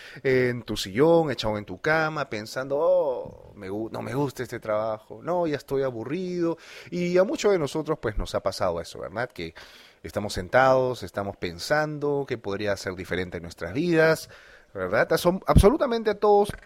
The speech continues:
nosotros hemos pasado por esos momentos, ¿no? En los cuales hemos, nos hemos sentido que, que ya no podemos más,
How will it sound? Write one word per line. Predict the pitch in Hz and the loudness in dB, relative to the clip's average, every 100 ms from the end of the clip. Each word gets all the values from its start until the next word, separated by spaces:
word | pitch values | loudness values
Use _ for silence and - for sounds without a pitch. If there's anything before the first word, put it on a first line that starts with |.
| _ _ - - _ _ - - | _ _ -20 -20 _ _ -20 -4
nosotros | 135 139 - 180 147 | 0 6 6 6 0
hemos | 160 156 | 0 -4
pasado | - 120 139 131 | 0 0 2 0
por | 117 104 | 0 -2
esos | 104 113 | -2 -6
momentos, | 104 92 78 98 95 | -6 -8 -10 -14 -12
¿no? | 117 | -8
En | |
los | 98 | -8
cuales | - 117 120 113 | -2 -2 -2 -8
hemos, | 117 120 | -10 -10
nos | 80 104 | -10 -8
hemos | 123 113 | -6 -8
sentido | 98 120 123 | -8 -6 -6
que, | - 87 - - | -6 -10 -14 -8
que | - | -2
ya | 147 214 | 6 8
no | 226 | 8
podemos | 214 214 190 | 8 6 2
más, | 170 107 - | -2 -6 -10